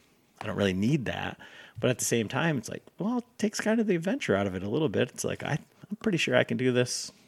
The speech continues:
you know, this way, but I don't know the terrain. I mean, even what you're saying, where Mark, <laughs> I, I think Mark and John are a lot the same, is that they're like,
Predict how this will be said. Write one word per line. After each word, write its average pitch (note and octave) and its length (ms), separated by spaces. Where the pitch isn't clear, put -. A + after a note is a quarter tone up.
you A#2 80
know, A2 100
this D3+ 180
way, G#2+ 80
but G#2+ 120
I A#2 120
don't A#2+ 140
know A2 320
the G#2 100
terrain. A2+ 400
I F#2+ 60
mean, F#2 180
even D#3+ 240
what A#2 140
you're B2+ 160
saying, G2+ 380
where A2 280
Mark, D#3+ 380
<laughs> - 200
I, - 200
I B2+ 40
think A2+ 220
Mark C3 280
and A2+ 100
John G#2+ 200
are G2+ 80
a F#2+ 60
lot G#2 200
the G2+ 80
same, G2+ 300
is F#2 80
that F#2+ 180
they're G2+ 220
like, F2+ 260